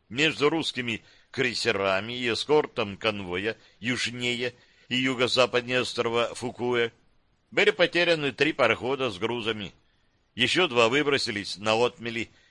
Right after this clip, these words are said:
у южного берега острова, где один из них впоследствии полностью выгорел. Пять повреждённых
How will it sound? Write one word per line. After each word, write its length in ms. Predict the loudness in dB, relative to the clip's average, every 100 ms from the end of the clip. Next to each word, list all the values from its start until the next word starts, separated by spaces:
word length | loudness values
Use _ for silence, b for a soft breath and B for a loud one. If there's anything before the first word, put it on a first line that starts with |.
| b
у 80 | -4
южного 440 | -2 -2 -2 -4 -2
берега 340 | 0 0 0
острова, 540 | -2 -2 -2 0 0 -2 b b -8
где 260 | 2 4
один 320 | 4 0 -6
из 160 | -6 -2
них 180 | -4 -4
впоследствии 720 | -4 -4 -2 -2 -2 -4 -8
полностью 720 | -2 0 0 -2 -6 -8 -14
выгорел. 640 | -8 -6 -4 -4 -4 -6 -10 _ _ _ _ _ _ _
Пять 300 | 4 4 4
повреждённых 920 | -4 -4 -6 -8 -4 -4 -4 -8 -12